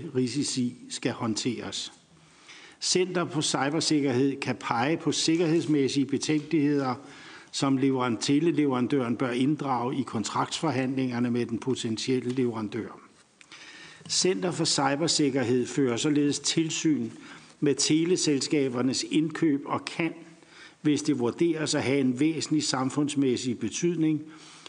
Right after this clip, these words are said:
påbyde konkrete tiltag for at sikre et passende sikkerhedsniveau. Det kan for eksempel være krav om, at der gennemføres en uafhængig sikkerhedsevaluering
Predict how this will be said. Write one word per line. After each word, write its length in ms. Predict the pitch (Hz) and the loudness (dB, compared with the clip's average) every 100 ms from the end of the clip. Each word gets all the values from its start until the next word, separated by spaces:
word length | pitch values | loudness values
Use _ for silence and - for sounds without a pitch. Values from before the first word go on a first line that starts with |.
| - | -14
påbyde 540 | - 151 156 170 156 147 | -2 0 2 4 4 2
konkrete 720 | 143 135 - 151 160 147 160 | 0 0 0 0 0 2 0
tiltag 680 | - - 147 143 139 135 120 | 0 0 0 0 0 0 -2
for 220 | 147 135 | -2 -2
at 80 | 131 | -2
sikre 520 | - 147 139 - 131 - - - | 0 0 0 -2 -4 -6 -16 -6
et 160 | - 143 | -4 -2
passende 440 | - 127 117 143 | 0 0 0 0
sikkerhedsniveau. 840 | 131 - 117 120 123 - 113 107 101 - - - - - - _ | 0 0 0 0 0 -2 -2 -2 -6 -12 -20 -20 -20 -20 -20 _
Det 120 | 170 | 0
kan 120 | 170 | 2
for 120 | 139 156 | 0 0
eksempel 540 | 131 165 156 151 147 | 2 2 2 2 2
være 300 | 127 120 113 - - - - - | 2 2 0 -4 -14 -20 -20 -12
krav 520 | - 151 160 160 156 | -4 0 0 0 0
om, 120 | 139 143 | 0 -2
at 140 | 139 | -2
der 80 | 127 | -2
gennemføres 720 | - 135 151 156 156 143 123 143 | 0 2 2 0 0 0 -2 -2
en 200 | 147 151 | 0 2
uafhængig 680 | 139 151 151 131 131 131 | 2 2 2 0 0 -2
sikkerhedsevaluering 1300 | - 147 147 135 151 139 147 135 127 131 127 127 127 | 0 0 2 2 0 0 0 0 0 2 0 0 -2